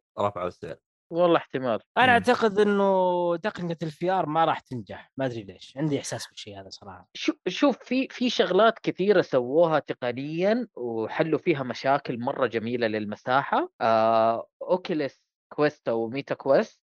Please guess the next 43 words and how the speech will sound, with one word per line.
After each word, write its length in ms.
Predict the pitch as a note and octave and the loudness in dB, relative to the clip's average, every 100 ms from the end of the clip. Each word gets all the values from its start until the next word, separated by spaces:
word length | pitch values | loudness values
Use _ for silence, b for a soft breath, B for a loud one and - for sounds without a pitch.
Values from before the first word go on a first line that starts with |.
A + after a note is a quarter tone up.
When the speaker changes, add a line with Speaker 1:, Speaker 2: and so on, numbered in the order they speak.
| _ - | _ -2
Speaker 2:
أفضل 720 | G3+ G#3 F#3 F3+ G#3+ A3+ A3+ _ _ _ - | -2 -2 -6 2 4 4 -4 _ _ _ -10
جهاز 480 | C#3+ C3+ E3+ E3+ D3 | -8 -4 0 0 -2
في 240 | - B2+ C3+ | -10 -4 0
آر 320 | D3+ D#3 B2 | 2 2 -2
نزل 340 | B2+ A#2 G2+ - B2+ | -6 -8 -10 -10 -4
من 160 | B2 | 2
ناحية 380 | C#3+ D#3 F3 E3+ C3+ | 4 4 4 4 2
الموبيليتي، 720 | B2+ A#2+ C#3 A#2 - - - | 0 2 4 2 0 -6 -12
إنه 120 | B2 B2+ | -8 0
ما 120 | C#3+ | 0
في 180 | - D#3 | 2 2
Speaker 3:
إلى 80 | |
Speaker 2:
أسلاك. 340 | E3 F3 C#3+ G#2 | 4 4 4 -2
Speaker 3:
الآن؟ 100 | - - | -6 0
Speaker 2:
إلى 120 | D3+ D3+ | 2 4
الآن. 260 | C3 A2 - B2 | 4 0 -2 -4
Speaker 3:
أوه، 460 | B2+ B2 A2+ G2 - | -2 -2 -4 -8 -12
Speaker 2:
ما 100 | B2+ | -4
Speaker 3:
واي 240 | B2 C#3+ G#3 | 4 4 4
فاي 140 | E3+ | 2
Speaker 2:
في. 60 | C3+ | 0
Speaker 3:
يشتغل؟ 420 | - B2+ G#2 - - F#3 | -2 -8 -10 -12 -6 0
Speaker 2:
لا، 240 | C4+ G#3+ | 2 2
مو 320 | B3 E4 F4+ | 6 8 10
واي 120 | D#4 | 8
فاي، 600 | - D4+ B3 E3 D#3+ D#3 E3+ | 8 8 8 8 6 4 0
it's 420 | F3 - _ F3 | -6 -8 _ -12
stand 420 | _ A3 A3+ G3+ | _ 2 4 4
alone، 360 | G3+ G#3+ A#2 G#2 | 4 4 2 -2
يعني 220 | G#2 A2+ | -8 -6
هو 180 | E3 D#3 | -4 -4
من 220 | D3 C#3 | -4 2
داخل 420 | E3 - - G#2+ | 4 4 0 -8
وأنت 260 | G#2+ - - | -8 -8 -16
تتحكم. 600 | A2+ - - - - F2 - | -16 -12 -10 -10 -8 -10 -10
Speaker 3:
مم. 280 | A#2 B2 A2+ - | -10 -8 -4 2
Speaker 2:
آه، 280 | C3 B2+ C3 | 4 6 4
الجهاز 360 | B2 D#3+ D#3 | 2 2 4
من 140 | D3+ C#3+ | 2 4
جوا 280 | E3 A#2 | 6 6
أقصد، 300 | A2+ - G2+ - | 4 0 -10 -6
عفوًا. 380 | G#2+ A2 - | -6 -6 -8
Speaker 3:
إيه. 80 | A2 | -10